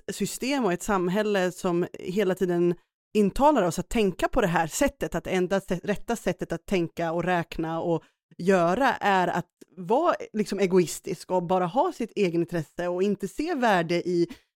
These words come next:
eh, relationer med andra människor, inte se värde i att ta hand om varandra eller, eh, i omsorgen eller i liksom, eh,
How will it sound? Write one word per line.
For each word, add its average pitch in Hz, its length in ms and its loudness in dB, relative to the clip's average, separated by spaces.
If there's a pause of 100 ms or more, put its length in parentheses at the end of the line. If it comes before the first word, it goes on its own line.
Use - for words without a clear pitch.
(160)
eh, 170 240 2
relationer 170 580 2
med 165 120 2
andra 165 180 0
människor, 160 360 0
inte 175 160 -2
se 269 240 -4
värde 175 400 0
i 170 180 0
att 160 180 -4
ta - 100 -4
hand 165 340 0
om 160 100 -2
varandra 165 500 -2
eller, 165 360 -4 (440)
eh, 185 120 2
i 190 120 4
omsorgen 170 800 2
eller 165 300 0
i 160 80 0
liksom, 165 440 -2 (480)
eh, - 60 -4